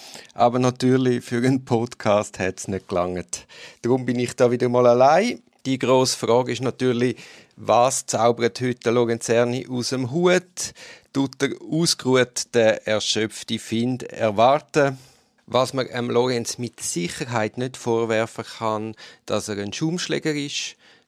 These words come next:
dass er mit Nebelpetarden in seinem ersten Parteivortrag, in seinem Plädoyer geschafft hat,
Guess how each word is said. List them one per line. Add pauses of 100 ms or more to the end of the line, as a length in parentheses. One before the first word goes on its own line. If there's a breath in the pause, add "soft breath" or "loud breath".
dass
er
mit
Nebelpetarden
in
seinem
ersten
Parteivortrag,
in
seinem
Plädoyer
geschafft
hat,